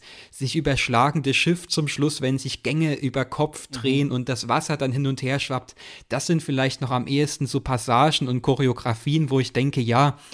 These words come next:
Speaker 1: da kommt irgendwie so filmisches Handwerk, Inszenieren, auch das Spiel in dieser digitalen Umgebung, das kommt da auf eine eindrucksvolle Weise zusammen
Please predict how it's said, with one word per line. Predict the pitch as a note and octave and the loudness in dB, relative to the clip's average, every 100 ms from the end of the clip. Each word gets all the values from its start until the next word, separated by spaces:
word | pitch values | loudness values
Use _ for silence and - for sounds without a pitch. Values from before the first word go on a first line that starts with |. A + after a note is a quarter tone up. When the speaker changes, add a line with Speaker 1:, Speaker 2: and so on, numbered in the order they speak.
| - - | -20 -4
Speaker 1:
da | A#2+ | -2
kommt | - C#3+ D#3+ | 2 2 4
irgendwie | C#3 C3+ C3 C3 | 2 2 0 0
so | B2+ | -2
filmisches | A2 D3 E3 D3 C#3 - - | 0 0 2 0 -2 -2 -2
Handwerk, | C#3+ F3 C3+ A#2 | 0 0 -2 -4
Inszenieren, | C3 C3+ - C3 D3 F3 C#3 A#2+ | -2 -4 -2 0 2 4 4 2
auch | B2 | 0
das | - A#2+ | 0 -2
Spiel | - - E3+ F#3+ | -4 -4 2 4
in | C3 B2 | 4 2
dieser | B2 B2+ | 0 -2
digitalen | A#2 D3 C#3 C3 C3 | -2 -2 0 0 2
Umgebung, | B2+ B2 C#3 D3 C3+ - - - | 0 0 0 0 -2 -6 -20 -12
das | B2 - | -10 -2
kommt | C#3+ E3 | 0 0
da | D3 | 0
auf | C3+ C#3 | 0 0
eine | C#3 | 0
eindrucksvolle | B2 D#3 D#3 - - C#3 C3 | 0 0 -2 -4 -2 0 2
Weise | A#2+ C3+ C3+ | 2 2 -2
zusammen | - B2+ B2 C#3 D#3 | -4 -2 0 2 2